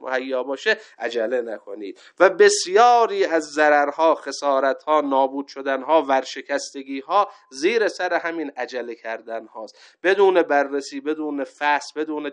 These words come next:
دیدن جوانب کار، فقط می‌خوایم به کاری بکنیم، فقط می‌خوایم از سر خودمون باز کنیم.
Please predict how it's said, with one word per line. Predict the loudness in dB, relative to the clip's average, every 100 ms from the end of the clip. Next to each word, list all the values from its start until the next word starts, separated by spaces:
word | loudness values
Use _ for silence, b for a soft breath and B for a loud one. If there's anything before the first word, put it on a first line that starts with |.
| _
دیدن | -16 -10 -4 -4 -6
جوانب | -8 -4 -4 -4 -6 -10
کار، | -4 -4 -4 B B
فقط | 2 4 4 2
می‌خوایم | 0 2 2
به |
کاری | 4 6 8 6
بکنیم، | 4 -2 -8 -12 b b
فقط | 2 2 2
می‌خوایم | 0 0 2
از | -2 2
سر | 4 4
خودمون | 2 0 -2 -2 -4
باز | -4 -4 -6
کنیم. | -18 -20